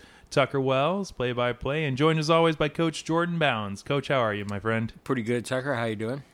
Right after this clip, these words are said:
Speaker 1: I'm doing well. We are now officially on iTunes. How does it feel to be on iTunes?
Speaker 2: Uh, I'm pretty indifferent to it, but I, I do recognize that you always start off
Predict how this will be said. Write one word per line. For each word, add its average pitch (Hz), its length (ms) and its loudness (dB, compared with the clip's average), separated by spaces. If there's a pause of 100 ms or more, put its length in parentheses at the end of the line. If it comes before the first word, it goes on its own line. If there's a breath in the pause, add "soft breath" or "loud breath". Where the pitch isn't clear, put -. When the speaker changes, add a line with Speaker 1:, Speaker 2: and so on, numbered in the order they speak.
Speaker 1:
I'm 127 140 -2
doing 147 340 2
well. 147 240 4
We 165 140 2
are 170 140 4
now 139 880 0
officially 120 680 -4
on 117 180 0
iTunes. 117 560 -2
How 120 140 -2
does 139 120 -4
it 143 140 -8
feel 175 260 0
to 110 60 -4
be 110 160 -4
on 120 180 2
iTunes? 104 760 -6 (720)
Speaker 2:
Uh, 127 580 2 (160)
I'm 143 220 0
pretty 143 280 -2
indifferent 120 500 -4
to 131 160 -2
it, 139 140 -6
but 117 240 -4
I, 117 300 -4 (640 loud breath)
I 127 140 0
do 151 280 -4
recognize 135 520 -2
that 139 120 -8
you 127 140 0
always 160 200 0
start 139 320 0
off 131 320 2